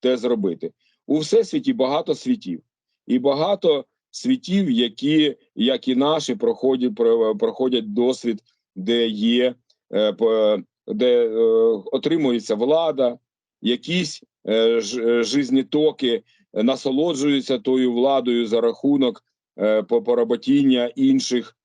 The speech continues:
е, жи-, жизнітоків. І таким чином н-, наші душі отримують досвід, е, рабства. І саме такі душі були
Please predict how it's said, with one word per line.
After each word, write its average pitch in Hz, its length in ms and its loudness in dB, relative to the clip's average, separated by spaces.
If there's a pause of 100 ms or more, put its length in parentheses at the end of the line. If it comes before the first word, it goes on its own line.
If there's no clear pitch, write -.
(260)
е, 104 120 0
жи-, 117 340 0
жизнітоків. 113 840 0 (300)
І 117 180 2
таким 123 340 -2
чином 151 500 0 (300)
н-, 117 260 2
наші 123 360 0
душі 131 380 -2
отримують 123 800 0
досвід, 117 520 -2 (340)
е, 101 300 0
рабства. 110 640 -2 (280)
І 151 160 2
саме 202 300 0
такі 156 320 -4
душі 143 380 -2
були 117 420 0